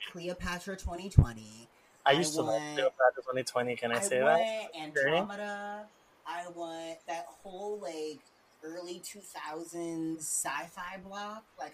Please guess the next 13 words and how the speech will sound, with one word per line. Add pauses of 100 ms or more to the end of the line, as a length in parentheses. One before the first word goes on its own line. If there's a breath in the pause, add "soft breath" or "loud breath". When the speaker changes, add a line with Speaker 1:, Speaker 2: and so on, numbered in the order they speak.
Speaker 1:
I
want
all
of
those
shows. (120)
I
want
all
of
those
on
Netflix